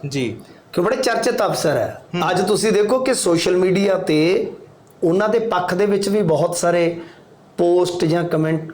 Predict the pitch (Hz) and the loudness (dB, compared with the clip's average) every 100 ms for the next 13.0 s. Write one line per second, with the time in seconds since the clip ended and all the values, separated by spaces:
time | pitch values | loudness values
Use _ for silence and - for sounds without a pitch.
0 | - 147 156 165 131 131 95 82 - 139 | -4 0 0 0 0 0 0 -2 -4 -4
1 | 110 87 - 110 110 - - - - - | -2 -6 -6 -8 -8 -14 -18 -20 -20 -20
2 | - - - - - - - - - - | -20 -20 -20 -20 -20 -20 -20 -20 -20 -20
3 | - - - - - 427 392 262 - 269 | -20 -20 -20 -14 -4 0 0 0 0 2
4 | 294 294 247 277 302 339 - 160 175 170 | 2 2 2 2 2 2 0 0 0 0
5 | 190 190 190 156 147 160 175 240 240 254 | 0 0 2 2 2 0 0 -2 0 -2
6 | 226 202 196 208 208 202 220 170 170 196 | 0 -2 0 0 0 0 0 0 0 0
7 | 165 - - 160 147 147 160 160 151 143 | 0 -2 -4 -2 0 0 0 0 -2 -2
8 | 143 147 147 151 147 147 135 - 147 139 | -2 -2 -2 -2 -2 -2 -4 -4 -4 0
9 | 139 143 131 135 131 139 - - - - | -2 -2 -2 -2 0 -2 -4 -14 -20 -20
10 | - _ - - - - 156 147 151 143 | -20 _ -20 -20 -20 -6 -4 0 0 0
11 | - 127 147 92 95 - 160 147 113 110 | -4 -6 -6 -8 -12 -12 -6 -6 -8 -14
12 | - - - - - - 233 - 254 - | -20 -20 -20 -20 -12 -4 -4 -2 -2 -4